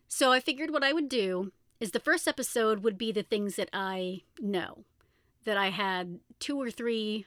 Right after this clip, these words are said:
or more sources that all verified the information, so I felt safe that it was as accurate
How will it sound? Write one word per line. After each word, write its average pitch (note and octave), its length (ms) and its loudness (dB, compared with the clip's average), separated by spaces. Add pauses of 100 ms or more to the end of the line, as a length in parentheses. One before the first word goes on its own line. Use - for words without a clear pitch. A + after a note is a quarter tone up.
or A#3+ 100 2
more G#3+ 260 2
sources F#3+ 720 -2
that F#3 320 -2
all F#3+ 240 -2
verified F3+ 600 -2
the F#3 140 -6
information, F3+ 680 -2 (340)
so G3+ 200 0
I F#3+ 100 0
felt F#3 240 -2
safe - 480 -2
that G3 200 -4
it - 180 -8
was F3+ 420 -8 (380)
as G3+ 120 -2
accurate F3+ 480 -2